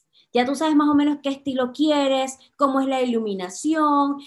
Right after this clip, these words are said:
dónde vas a tomar las fotos. Eh, usualmente yo los bombardeo con un montón de preguntas y la gente se siente un poquito abrumada, pero ¿qué es lo que sucede? Yo necesito tener todo esto en mente a la hora de cotizarte,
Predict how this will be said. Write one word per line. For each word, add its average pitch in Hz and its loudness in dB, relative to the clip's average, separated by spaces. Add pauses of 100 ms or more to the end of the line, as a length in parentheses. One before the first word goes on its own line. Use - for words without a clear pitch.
dónde 247 0
vas 247 -2
a 254 -6
tomar 214 -4
las 226 -2
fotos. 285 -2 (420)
Eh, - -6
usualmente 302 2 (220)
yo 233 0
los 311 -2
bombardeo 240 2
con 269 0
un 254 4
montón 277 0
de 285 0
preguntas 226 -2
y 262 -2
la 240 0
gente 233 -2
se 285 -2
siente 220 -6
un 254 -6
poquito 269 -2
abrumada, 208 -2 (120)
pero 202 -2
¿qué 240 -4
es 247 -2
lo 285 -6
que 285 -8
sucede? 208 -6 (360)
Yo 254 0
necesito 269 -2
tener 208 -8
todo 302 0
esto 262 -6
en 220 -2
mente 240 -2
a 185 -4
la 185 -4
hora 190 -4
de 220 -6
cotizarte, 165 -10